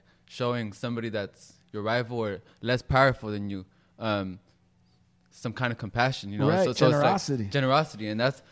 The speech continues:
Speaker 1: and that's the way I feel, like, about people in general, you know, just, like, people that, that have, like, those, those people that, that they had jumped me, you know? It's like, hey, some older people jumping me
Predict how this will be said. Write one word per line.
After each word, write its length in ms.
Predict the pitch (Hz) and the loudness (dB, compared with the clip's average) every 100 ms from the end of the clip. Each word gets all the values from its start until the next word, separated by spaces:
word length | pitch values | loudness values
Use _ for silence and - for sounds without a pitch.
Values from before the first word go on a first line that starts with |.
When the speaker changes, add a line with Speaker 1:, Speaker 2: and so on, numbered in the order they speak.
| _ | _
Speaker 1:
and 100 | 127 | 0
that's 160 | 135 - | 0 2
the 80 | |
way 100 | 135 | 4
I 120 | 131 123 | 4 4
feel, 200 | 135 131 | 0 2
like, 220 | 107 104 _ _ _ - | 0 -2 _ _ _ -8
about 300 | 139 143 139 | 2 2 2
people 280 | 156 147 127 | -2 -2 -2
in 100 | 110 | 0
general, 320 | 135 147 110 | 0 0 -2
you 80 | 110 | -2
know, 120 | 120 | -2
just, 280 | 113 113 - | -4 -8 -6
like, 180 | 101 101 - _ | -6 -6 -20 _
people 280 | 156 147 127 | -6 -4 -2
that, 340 | 107 101 - _ _ _ _ _ _ _ | -2 -2 -12 _ _ _ _ _ _ _
that 200 | 147 131 | -2 -2
have, 140 | 117 - - _ _ _ | -2 -8 -20 _ _ _
like, 200 | 147 151 | -4 -2
those, 180 | 156 127 | -4 -2
those 200 | 123 113 | -4 -2
people 200 | 165 139 | -4 -2
that, 220 | 123 98 | -2 0
that 180 | 120 117 | -2 0
they 60 | |
had 140 | 139 117 | 0 0
jumped 200 | 147 139 | -2 0
me, 60 | |
you 80 | 107 | -2
know? 100 | 120 | -2
It's 160 | 123 - | -4 -6
like, 180 | 101 - _ _ _ _ _ _ _ _ _ _ _ _ _ _ - | -10 -10 _ _ _ _ _ _ _ _ _ _ _ _ _ _ -8
hey, 140 | 120 | -8
some 180 | 113 101 | -6 -4
older 180 | 123 120 | -2 -2
people 460 | 131 113 113 104 - _ _ _ - | -4 -4 -4 -6 -10 _ _ _ -4
jumping 320 | 131 120 101 | -2 -2 -4
me 180 | 101 | -10